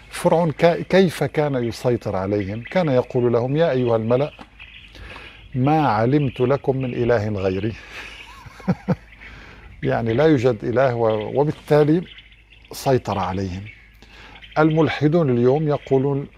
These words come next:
"الإله هو الطبيعة"، فسيطروا عليك.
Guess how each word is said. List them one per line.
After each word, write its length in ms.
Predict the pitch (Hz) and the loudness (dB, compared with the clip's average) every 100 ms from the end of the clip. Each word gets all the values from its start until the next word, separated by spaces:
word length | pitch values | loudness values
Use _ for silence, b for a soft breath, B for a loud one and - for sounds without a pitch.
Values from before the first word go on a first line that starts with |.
| - | -4
"الإله 360 | 147 147 143 143 | -2 0 2 2
هو 220 | 117 120 | 2 0
الطبيعة"، 500 | - - 98 107 123 | 0 -2 -2 0 -2
فسيطروا 680 | - 113 139 123 104 95 | -4 0 2 2 0 -2
عليك. 520 | 87 87 101 - - | -2 -4 -8 -10 -20